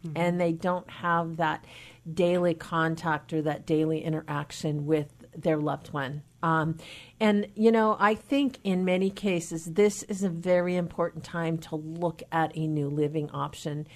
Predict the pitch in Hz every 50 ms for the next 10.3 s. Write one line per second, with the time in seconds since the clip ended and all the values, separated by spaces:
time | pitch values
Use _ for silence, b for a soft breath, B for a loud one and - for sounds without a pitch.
0 | B B B B B B B 190 190 180 180 175 175 - 180 185 170 - - -
1 | 202 185 175 170 - - 165 160 165 165 - - 170 156 - - - 139 147 147
2 | 156 - - - 170 208 196 196 - - - - 185 180 180 180 - - - 170
3 | 160 - 170 156 156 147 143 - - 160 151 151 143 143 147 185 180 - - 202
4 | 190 196 - - 196 - - - 240 226 - - 254 233 220 - - 196 175 156
5 | 160 - - - - 151 - - - - - 170 160 151 - 165 160 165 170 220
6 | 220 208 190 190 190 190 - - 226 220 214 214 208 - - - - - - 196
7 | 196 180 175 175 175 175 180 - - - - 196 226 262 254 - 339 320 370 403
8 | 415 440 254 185 135 - - - - - - - - 180 196 214 214 214 220 220
9 | 240 254 233 - - 254 226 214 220 220 208 - - 202 185 - - - 175 180
10 | 190 196 196 214 220 208